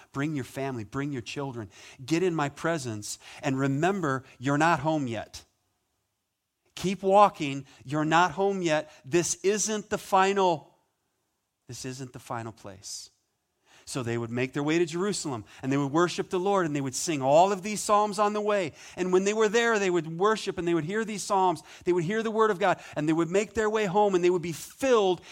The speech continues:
and overflowing with the goodness of God.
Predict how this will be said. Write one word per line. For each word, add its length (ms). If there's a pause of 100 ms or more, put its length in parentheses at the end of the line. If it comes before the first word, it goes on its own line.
(100)
and 100
overflowing 800
with 140
the 80
goodness 500
of 140
God. 480